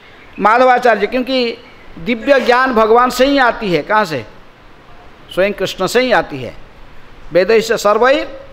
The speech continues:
अहमेव वेद्यो वेदांत कृत वेद विदेव चाहम।" इसलिए भगवान ने चारों व्यक्तियों को सृष्टि के प्रारंभ से दिव्य ज्ञान के बारे में चत-, बताए थे।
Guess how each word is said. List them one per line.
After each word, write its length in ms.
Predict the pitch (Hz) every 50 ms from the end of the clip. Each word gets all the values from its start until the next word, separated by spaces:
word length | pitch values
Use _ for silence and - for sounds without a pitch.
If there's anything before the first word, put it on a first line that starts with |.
| - - - - - -
अहमेव 400 | 165 151 185 214 247 262 254 254
वेद्यो 420 | 226 240 233 202 185 190 196 185
वेदांत 400 | 170 175 185 214 240 247 226 -
कृत 300 | 208 - 226 254 240 170
वेद 280 | 165 185 208 226 226 214
विदेव 460 | 208 190 202 196 202 196 190 185 180
चाहम।" 380 | 175 175 160 147 135 110 117 104 - - - _ _ - - - - - - - - - - - - - - - - - - -
इसलिए 260 | - - 247 254 240
भगवान 400 | 214 220 214 220 247 262 269 277
ने 120 | 285 285
चारों 420 | 277 - - 226 214 233 277 285 262
व्यक्तियों 360 | 262 240 - - - 262 247
को 100 | 277 269
सृष्टि 360 | - - 233 - - - 240
के 80 | 247 247
प्रारंभ 360 | - 226 214 220 240 240 233
से 180 | - 240 226
दिव्य 360 | 190 160 190 196 170 196 208 185
ज्ञान 400 | 180 190 196 202 214 214 220 202
के 80 | - 196
बारे 220 | 180 170 170 185
में 80 | 202 202
चत-, 400 | - 185 180 - - - - 160
बताए 400 | 151 143 - 156 160 165 156 147 - -
थे। 100 | 110